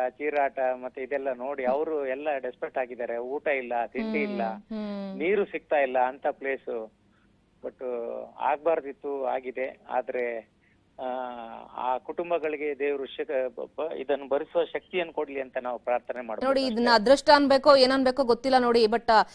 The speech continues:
Speaker 2: ಎಂಜಿನ್ ಚೇಂಜ್ ಆಗಿದೆ ನೋಡಿ. ಎಂಜಿನ್ ಚೇಂಜ್, ಚೇಂಜ್
Speaker 1: ಹೌದು.
Speaker 2: ಆದಂತಹ ಹಿನ್ನೆಲೆ, ಆ, ಕರ್ನಾಟಕದಿಂದ ಹೋದಂತವ್ರೆಲ್ರೂ ಕೂಡ ಸೇಫ್ ಆಗಿದ್ದಾರೆ. ಅದನ್ನ
Speaker 1: ಹೌದು.
Speaker 2: ಹೆಂಗ್ ಹೇಳ್ಬೇಕು ಅಂತ
Speaker 1: ಹೌದು.
Speaker 2: ಗೊತ್ತಾಗಲ್ಲ, ಹರ್ಷವರ್ಧನ್ ಜೈನ್ ಅವರೇ.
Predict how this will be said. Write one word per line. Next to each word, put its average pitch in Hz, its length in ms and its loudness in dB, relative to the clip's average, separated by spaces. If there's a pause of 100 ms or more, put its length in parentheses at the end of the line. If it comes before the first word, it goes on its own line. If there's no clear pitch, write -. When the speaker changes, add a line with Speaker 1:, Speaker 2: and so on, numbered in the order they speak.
(200)
Speaker 2:
ಎಂಜಿನ್ 320 560 6
ಚೇಂಜ್ 302 260 10
ಆಗಿದೆ 285 280 10
ನೋಡಿ. 233 240 6
ಎಂಜಿನ್ 254 300 4
ಚೇಂಜ್, 294 640 10
ಚೇಂಜ್ 302 280 8
Speaker 1:
ಹೌದು. 320 40 12
Speaker 2:
ಆದಂತಹ 302 480 10
ಹಿನ್ನೆಲೆ, 311 600 8 (300)
ಆ, 214 320 10
ಕರ್ನಾಟಕದಿಂದ 311 600 10
ಹೋದಂತವ್ರೆಲ್ರೂ 269 720 8
ಕೂಡ 311 140 6 (100)
ಸೇಫ್ 294 320 8
ಆಗಿದ್ದಾರೆ. 247 420 8
ಅದನ್ನ 233 260 6 (540)
Speaker 1:
ಹೌದು. 160 140 8
Speaker 2:
ಹೆಂಗ್ 339 140 6
ಹೇಳ್ಬೇಕು 359 400 12
ಅಂತ 330 100 8
Speaker 1:
ಹೌದು. 339 100 8
Speaker 2:
ಗೊತ್ತಾಗಲ್ಲ, 285 400 8
ಹರ್ಷವರ್ಧನ್ 233 480 4
ಜೈನ್ 202 160 2
ಅವರೇ. 180 240 -2